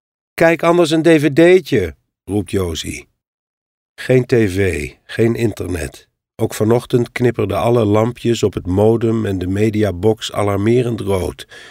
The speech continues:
Trouwens ook geen bereik op haar smartphone. Nooit geweten dat die dingen iets met elkaar te maken hebben. Josie draait de kraan dicht, legt de appels opzij,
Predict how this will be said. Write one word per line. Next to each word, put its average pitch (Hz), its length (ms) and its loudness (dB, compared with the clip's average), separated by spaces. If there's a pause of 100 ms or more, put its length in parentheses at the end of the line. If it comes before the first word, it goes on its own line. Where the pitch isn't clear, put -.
(540)
Trouwens 113 400 2
ook 110 160 0
geen 120 340 0
bereik 120 480 0
op 110 140 -4
haar 107 180 -2
smartphone. 104 800 -2 (480)
Nooit 117 240 2
geweten 107 440 -2
dat 101 140 0
die 95 160 -4
dingen 104 340 0
iets 107 160 -8
met 104 140 0
elkaar 98 340 0
te - 100 -8
maken 117 440 0
hebben. 76 300 -8 (960)
Josie 143 500 2
draait 120 300 0
de 98 60 -8
kraan 127 460 0
dicht, 127 540 -2
legt 107 320 -2
de 98 200 -4
appels 127 400 0
opzij, 107 680 0